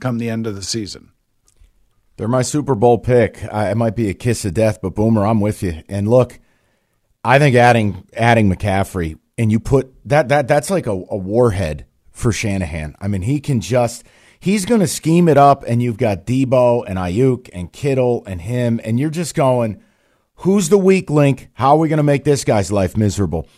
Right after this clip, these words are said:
Speaker 2: And they're gonna do it again and again and again and again. And it's just, look, look, DeMeco Ryans' defense, they win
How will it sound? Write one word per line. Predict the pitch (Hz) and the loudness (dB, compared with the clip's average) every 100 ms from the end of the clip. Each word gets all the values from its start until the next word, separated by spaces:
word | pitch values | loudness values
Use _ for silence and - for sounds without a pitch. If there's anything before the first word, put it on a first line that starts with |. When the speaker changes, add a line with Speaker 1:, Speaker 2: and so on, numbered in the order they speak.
| _ | _
Speaker 2:
And | 117 | 0
they're | 127 | 0
gonna | 123 117 | 0 0
do | 123 | 0
it | 113 | 0
again | 104 123 131 131 - | 0 0 2 0 -2
and | 117 | -4
again | 101 113 110 110 104 | -2 -2 0 -2 -4
and | 104 | -8
again | 95 101 98 98 | -4 -4 -2 -4
and | - 95 | -4 -2
again. | 90 82 76 - | -2 -4 -6 -8
And | 101 | -6
it's | 104 - | -6 -4
just, | - 139 - - _ _ _ _ _ - | -2 -2 -2 -14 _ _ _ _ _ -4
look, | 170 - | -2 2
look, | 175 180 139 | 2 2 0
DeMeco | 135 143 147 175 | 0 2 4 4
Ryans' | 160 165 160 123 | 6 4 2 0
defense, | 175 165 185 180 - - _ _ _ _ _ | -2 2 2 0 -2 -14 _ _ _ _ _
they | 143 185 | 4 6
win | 165 190 190 123 92 | 6 6 6 4 -2